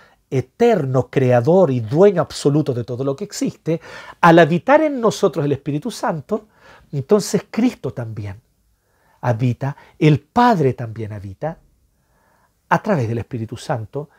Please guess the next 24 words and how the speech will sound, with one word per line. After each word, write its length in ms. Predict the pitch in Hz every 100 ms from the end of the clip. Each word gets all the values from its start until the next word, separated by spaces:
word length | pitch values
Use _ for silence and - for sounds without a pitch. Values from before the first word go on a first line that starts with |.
| _ -
tenemos 320 | 131 113 -
comunión 680 | 123 101 107 190 180 95 _ _ _
con 180 | - 107
el 100 | 104
Hijo 380 | 85 - 139 - _
y 80 | 127
con 160 | 139
el 120 | 147
Padre. 440 | - 104 92 104 _ _ _ _ _ _ _
Pero 180 | 160 147
¿quién 160 | 254
es 80 | 254
el 60 | -
que 80 | 160
está 180 | -
aquí 300 | 151 - 156
directamente 840 | 110 131 185 196 - 185 147 120 131
habitando 520 | 120 117 214 226 220
en 100 | 202
nosotros, 680 | 170 - 127 113 107 - _ _ _ _ _
personalmente 1080 | 254 262 - - 240 220 214 196 214 -
en 60 | 151
nuestro 200 | 143 147
corazón? 440 | 143 117 - 101